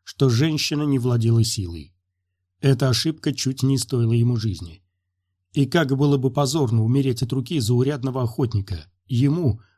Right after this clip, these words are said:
кто был специально натренирован сражаться и убивать джедаев. Не надо быть чересчур самоуверенным. Он больше не будет делать таких опрометчивых расчетов. Теперь понятно, что делать дальше.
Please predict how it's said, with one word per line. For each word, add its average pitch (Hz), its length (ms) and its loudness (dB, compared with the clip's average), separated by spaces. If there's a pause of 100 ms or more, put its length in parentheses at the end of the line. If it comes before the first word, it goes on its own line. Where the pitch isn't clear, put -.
кто 151 220 -2
был 143 180 0
специально 139 800 -2
натренирован 139 760 0
сражаться 127 560 -4
и 127 240 -6
убивать 120 500 -2
джедаев. 110 640 -4 (1200)
Не 135 260 4
надо 120 300 2
быть 143 320 -2
чересчур 117 540 0
самоуверенным. 95 720 0 (680)
Он 139 220 4
больше 139 320 2
не 143 100 4
будет 127 320 -2
делать 107 360 -2
таких 113 340 -2
опрометчивых 113 720 0
расчетов. 98 600 -6 (920)
Теперь 139 300 4
понятно, 151 500 -2
что 123 220 -2
делать 117 340 2
дальше. 98 480 -4